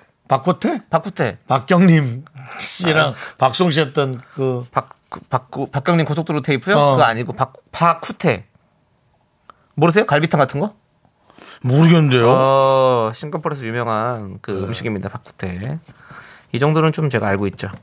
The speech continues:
Speaker 2: 예, 알겠습니다.
Speaker 1: 아, 이거는 참
Speaker 2: 예.
Speaker 1: 힘든데. 네.
Speaker 2: 예.
Speaker 1: 알겠습니다.
Speaker 2: 자, 갑자기 이현진님께서 "긍디 결혼한다고?" 윤정수 결혼해요?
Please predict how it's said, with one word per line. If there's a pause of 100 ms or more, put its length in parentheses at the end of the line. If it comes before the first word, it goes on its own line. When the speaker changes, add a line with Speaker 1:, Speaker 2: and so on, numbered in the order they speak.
(720)
Speaker 2:
예, (120)
알겠습니다. (500)
Speaker 1:
아,
이거는 (440)
참
Speaker 2:
예. (340)
Speaker 1:
힘든데. (160)
네.
Speaker 2:
예. (220)
Speaker 1:
알겠습니다. (100)
Speaker 2:
자,
갑자기
이현진님께서
"긍디
결혼한다고?"
윤정수
결혼해요?